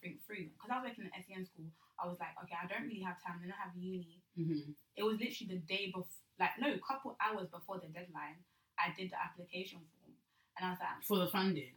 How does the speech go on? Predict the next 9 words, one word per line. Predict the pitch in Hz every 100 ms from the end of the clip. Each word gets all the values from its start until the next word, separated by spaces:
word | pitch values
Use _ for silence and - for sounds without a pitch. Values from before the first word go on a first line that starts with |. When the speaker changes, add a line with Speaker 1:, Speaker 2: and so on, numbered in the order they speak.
| -
Speaker 1:
Yeah. | 185 190 165 - _ _ _ _ _ _ _ _ _ _ _ -
I, | 190 190 -
yeah, | 208 185 175
it | 196
was, | - 208
it |
was | 220
Speaker 2:
P | 226
Speaker 1:
crazy. | 233 262